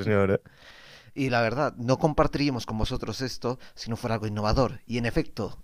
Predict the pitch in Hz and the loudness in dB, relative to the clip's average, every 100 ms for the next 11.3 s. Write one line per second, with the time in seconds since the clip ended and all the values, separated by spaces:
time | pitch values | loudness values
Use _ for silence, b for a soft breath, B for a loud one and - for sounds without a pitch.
0 | - 135 120 127 127 156 - 147 135 160 | -4 -2 4 4 6 4 6 8 10 8
1 | 147 107 113 - - - 156 190 143 214 | 6 4 2 2 2 2 6 4 6 2
2 | - 143 110 - 110 110 113 117 120 104 | 8 8 8 2 4 6 6 8 6 6
3 | - 113 113 139 B B - - 123 110 | 6 6 6 4 B B 10 10 12 8
4 | - 127 123 107 151 - 156 - 90 - | 6 12 12 12 6 12 10 10 2 0
5 | - B B 143 147 - 131 151 165 175 | -4 B B 8 8 8 6 6 10 8
6 | - 180 165 117 92 B B B 127 131 | 10 8 8 4 2 B B B 6 8
7 | 120 165 160 - - 208 139 - 160 123 | 8 8 6 8 10 10 6 4 6 6
8 | 113 - 135 - 104 92 - b b b | 4 4 2 4 2 0 -6 b b b
9 | - 160 139 147 165 143 131 117 127 120 | 10 10 12 6 6 6 6 6 6 6
10 | 120 - 165 147 107 - 104 101 170 165 | 2 2 2 4 0 -2 -4 0 2 2
11 | - 131 | 0 -2